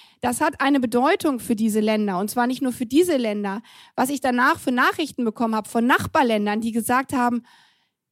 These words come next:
dass sie das machen, wisst, das ist ja nur symbolisch, aber was das für uns bedeutet, dass sie uns sehen, dass sie unsere Geschichte sehen,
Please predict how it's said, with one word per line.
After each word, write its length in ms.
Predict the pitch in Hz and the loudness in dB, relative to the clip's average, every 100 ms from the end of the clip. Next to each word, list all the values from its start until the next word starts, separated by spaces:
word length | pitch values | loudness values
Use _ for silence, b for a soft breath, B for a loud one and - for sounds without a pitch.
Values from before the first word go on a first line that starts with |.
| _ - | _ -8
dass 160 | 226 | -8
sie 180 | - 262 | -4 -4
das 300 | 269 311 - | -2 -4 -4
machen, 440 | 262 285 294 220 202 | -2 -2 -2 -6 -2
wisst, 300 | 294 - 240 | -4 -4 -8
das 80 | |
ist 200 | 240 277 | -6 -6
ja 140 | 311 302 | -2 0
nur 160 | 302 | 0
symbolisch, 600 | 294 294 247 339 339 208 - | 0 -2 0 0 0 -2 -4
aber 200 | 233 226 | -4 -4
was 240 | 233 - | -4 -4
das 260 | 269 370 - | -2 -2 -4
für 180 | - - | -6 -2
uns 300 | 294 349 - | -2 -2 -2
bedeutet, 580 | 262 247 262 277 214 | -2 2 2 0 -2
dass 160 | 226 226 | -4 -4
sie 140 | 254 | -6
uns 340 | - 302 370 - | -2 0 0 0
sehen, 280 | 277 254 214 | 0 2 0
dass 140 | 214 | -2
sie 120 | 247 | -4
unsere 400 | - 339 370 330 | 0 0 2 -2
Geschichte 560 | 277 247 277 285 - 220 | -2 -2 -2 -4 -4 -6
sehen, 300 | 202 185 | -4 -6